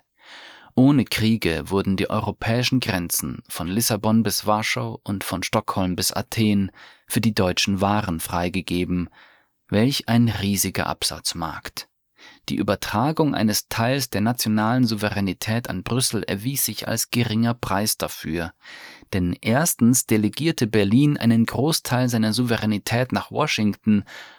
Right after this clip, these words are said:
und zweitens gelang es den Deutschen in den Brüsseler Korridoren meisterhaft, ihre Interessen durchzusetzen und als Hauptsponsoren dieses Projekts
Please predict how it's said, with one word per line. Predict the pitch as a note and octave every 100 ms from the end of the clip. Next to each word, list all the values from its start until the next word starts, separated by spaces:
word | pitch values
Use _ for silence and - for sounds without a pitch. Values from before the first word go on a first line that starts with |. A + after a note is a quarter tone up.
| -
und | G#2
zweitens | - A#2+ C3+ - B2 -
gelang | A2+ A2 D3+
es | C#3
den | A2 G2+
Deutschen | G#2+ A2+ - B2+
in | A#2 A2+ A2+
den | G#2+ G#2
Brüsseler | - - C3 - A2+ G2+
Korridoren | - B2 B2+ G2+ E2+ D#2+ - F2+ E2+ - - -
meisterhaft, | - F#2+ D3 - F2 D#2 D#2+ D#2 - - -
ihre | G2+
Interessen | E2 G2 G#2+ F#2+ A2+ - F#2
durchzusetzen | F2+ F#2 - F#2 F#2 - - G2 - - - -
und | G#2+ A2+
als | G2+ A2 -
Hauptsponsoren | B2 B2+ - - A#2 A2+ G#2+ F#2+ F#2 F#2+
dieses | F#2+ F#2 G2
Projekts | - A2+ G2+ F#2 - -